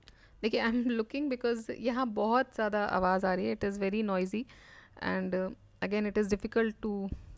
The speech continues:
you know, to, uh, record, but, uh, I am thinking कि इतना हम कर लेते हैं, फिर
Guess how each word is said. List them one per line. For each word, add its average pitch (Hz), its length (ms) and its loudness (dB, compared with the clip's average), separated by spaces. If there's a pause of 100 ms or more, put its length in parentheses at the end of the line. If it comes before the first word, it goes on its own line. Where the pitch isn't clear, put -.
(200)
you 254 100 -4
know, 330 200 -8
to, 185 140 -6 (920)
uh, - 200 -10
record, 202 340 0
but, 226 220 -4 (140)
uh, 196 220 -2
I - 60 -8
am 214 100 -2
thinking 233 340 -2
कि 240 100 -6
इतना 233 340 -4
हम 240 160 -4
कर 240 140 0
लेते 226 240 -2
हैं, 392 100 -8
फिर 226 300 -4